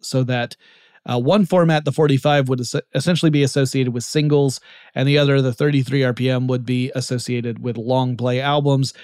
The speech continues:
But that speed really does impact other stuff.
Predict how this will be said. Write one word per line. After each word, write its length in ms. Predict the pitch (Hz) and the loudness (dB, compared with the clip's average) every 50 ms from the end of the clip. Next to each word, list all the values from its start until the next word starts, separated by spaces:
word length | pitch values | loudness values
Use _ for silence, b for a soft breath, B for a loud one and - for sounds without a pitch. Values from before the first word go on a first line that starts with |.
| B B B B B - | B B B B B -2
But 160 | 143 147 156 | 0 2 2
that 180 | 165 175 185 | 2 0 0
speed 560 | - - - - 233 226 202 175 165 147 135 - _ - | -2 -8 -4 0 0 2 2 2 2 0 -2 -6 _ -4
really 320 | 139 143 160 160 160 160 | 0 2 4 4 4 4
does 300 | 147 151 147 147 143 123 | 4 4 2 2 2 0
impact 540 | - - 170 175 180 151 151 139 131 123 - _ _ | -2 -2 0 0 0 2 2 0 0 -2 -4 _ _
other 320 | 143 143 139 135 131 143 | 0 2 2 4 2 2
stuff. 560 | 143 - - - - 139 - 120 104 - - | 0 -2 -4 -4 0 0 0 0 -2 -6 -10